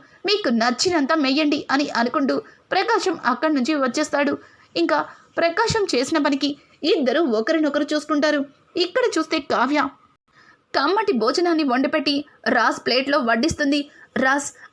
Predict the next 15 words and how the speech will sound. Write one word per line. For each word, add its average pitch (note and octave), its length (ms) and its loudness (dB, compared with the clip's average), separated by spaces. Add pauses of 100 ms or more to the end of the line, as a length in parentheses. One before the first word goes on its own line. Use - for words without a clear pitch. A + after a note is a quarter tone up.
ఆ G4 60 0 (180)
భోజనం D4+ 340 0
తిని, D4+ 240 -2 (440)
"చాలా E4 420 -2
బాగుంది, C#4+ 400 0 (460)
నిజంగా, A#3+ 480 0 (380)
నిజంగా F4 440 0 (140)
చాలా D#4 260 0
బాగుంది, D4+ 380 0 (480)
కావాలంటే C#4+ 460 0 (360)
నువ్వు A3+ 240 0
కూడా C#4+ 300 0
తిని C4 240 0
చూడు" D4+ 240 0
అని C#4 120 2